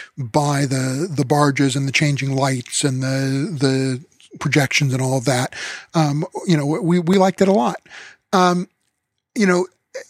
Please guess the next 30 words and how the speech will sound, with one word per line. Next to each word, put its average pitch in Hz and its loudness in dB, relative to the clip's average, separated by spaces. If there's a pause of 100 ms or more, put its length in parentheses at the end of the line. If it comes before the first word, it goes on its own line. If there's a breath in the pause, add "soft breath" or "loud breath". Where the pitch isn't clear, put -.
(500)
I 165 2
think 214 0
the 156 0
most 156 0
interesting 247 -2
thing 160 0
to 156 -4
me 170 2 (140)
about 143 0
Rivers 139 0
of 120 -4
Light 123 -6 (160)
and 127 -4
sort 139 -4
of 120 -8
the - -14
fallout 196 2
from 131 -4
Rivers 120 -6
of 113 -10
Light 110 -12 (100)
is 123 -6 (440 loud breath)
seeing 190 2
what 160 0
its 156 -2
impact 165 0
is 135 -2
going 135 -4
to 131 -4
be 151 0